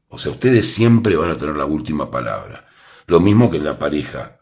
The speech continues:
Yo no puedo decir a alguien que porque esto sale acá, no van a tener nunca la posibilidad de remontar esa relación.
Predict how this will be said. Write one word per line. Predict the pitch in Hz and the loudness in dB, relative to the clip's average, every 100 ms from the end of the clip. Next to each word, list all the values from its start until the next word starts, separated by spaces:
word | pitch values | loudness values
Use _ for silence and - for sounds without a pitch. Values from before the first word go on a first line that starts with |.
| _ | _
Yo | - 90 | -6 -2
no | 87 - | -2 0
puedo | 98 85 | 2 4
decir | - 76 | 0 -2
a | 78 | -2
alguien | 76 | -4
que | 64 | -6
porque | 60 67 64 85 | -10 -10 -6 -8
esto | 87 85 | -6 -4
sale | 90 90 | -2 -2
acá, | 87 92 90 - - - - - _ | 0 0 -2 -6 -18 -20 -20 -20 _
no | 98 98 92 | 0 2 4
van | 82 | 2
a | 76 | 0
tener | 69 71 | -4 -2
nunca | 76 76 71 71 | 0 0 0 -4
la | 65 | -6
posibilidad | 65 64 69 65 69 67 | -8 -8 -8 -6 -4 -4
de | 65 | -6
remontar | 67 65 65 65 67 | -6 -6 -8 -6 -6
esa | 65 73 | -6 -8
relación. | 67 60 62 - 53 53 | -8 -10 -10 -10 -14 -16